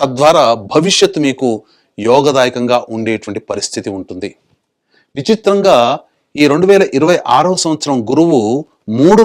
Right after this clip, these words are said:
రాశుల్లో సంచారం చేస్తున్నటువంటి కారణం చేత ఎప్పుడూ ఇబ్బందులు, ఎప్పుడూ సంతోషము ఉండదండి. సరి సమానంగా ఈ గురువు ఇవ్వబోతున్నాడు ఈ వృషభ రాశిలో జన్మించినటువంటి వారికి.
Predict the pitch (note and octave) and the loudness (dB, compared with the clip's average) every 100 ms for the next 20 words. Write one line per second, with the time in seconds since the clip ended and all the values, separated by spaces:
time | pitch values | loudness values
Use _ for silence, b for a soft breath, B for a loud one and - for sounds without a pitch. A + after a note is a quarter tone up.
0 | G3 F#3 F3+ F3+ F3 D#3 D3+ D3+ D3+ - | 4 2 0 -2 -2 -4 -4 -4 -4 -4
1 | C3+ - B2+ C3+ C3 A#2+ B2+ B2 A2+ G#2+ | -6 -6 -8 -8 -2 -2 -2 -4 -6 -4
2 | A2 F#2 A2+ _ _ _ _ _ _ A2+ | -4 -4 -10 _ _ _ _ _ _ -2
3 | B2+ - - G#3 A#3+ C4 A#3 _ - C#3 | -2 -2 2 4 6 4 -2 _ -4 -2
4 | A#2+ C#3 C3+ C#3 C#3 B2 B2 - - F3 | 2 2 2 0 -2 -6 -6 -4 2 4
5 | G3+ F#3+ C3 B2+ C3+ B2+ C3 D3 A2 A2+ | 6 4 -2 -2 -2 -2 -4 -4 -6 -6
6 | G#2+ G2+ F#2 _ _ _ _ _ _ - | -6 -8 -12 _ _ _ _ _ _ -4
7 | B2+ C#3 C#3+ C#3+ D3+ F3 F3+ F3+ D3 A2+ | 0 0 0 0 2 2 4 4 4 2
8 | - _ _ - A#2+ G#2+ C3 C#3+ A#2 G2+ | -6 _ _ -6 -4 0 0 2 0 -4
9 | _ - A#2 B2+ A#2+ A2+ A2 G#2+ A#2 G#2+ | _ -6 0 2 0 -4 -6 -6 -6 -8
10 | B2 _ _ - A#2+ G#2 - G#2 A2+ A#2+ | -10 _ _ -10 -6 -6 -8 -12 -8 -6
11 | A#2+ A#2 - A2+ G#2+ G#2+ G2+ G#2+ G2 A2+ | -2 -2 -2 -8 -8 -8 -10 -12 -14 -10
12 | G#2 G2 | -10 -10